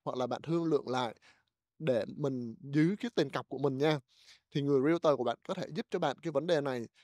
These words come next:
Một điểm lưu ý khi mà bạn mua nhà mới, ví dụ như là khu đó nhà chỉ có tám trăm thôi, bạn vô căn nhà của mình bạn thích quá, bạn nâng cấp lên từ tám trăm cho tới một triệu mà bạn không có hai trăm ngàn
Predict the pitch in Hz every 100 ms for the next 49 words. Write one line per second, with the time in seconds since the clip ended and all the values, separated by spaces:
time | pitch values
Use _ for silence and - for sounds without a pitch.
0 | - 160 143 127 139 165 147 175 - 190
1 | 170 151 131 165 160 139 135 147 156 196
2 | 175 165 160 127 170 160 139 147 175 143
3 | 120 110 143 - 127 160 165 156 147 139
4 | - - - 135 127 160 156 165 156 -
5 | 135 127 120 143 220 - 139 170 _ _
6 | 139 120 156 160 156 - 165 160 147 131
7 | 127 156 190 180 165 170 - 143 180 143
8 | 156 139 117 _ _ _ - 143 143 131
9 | - - 180 180 147 139 170 180 175 170
10 | 175 165 156 143 120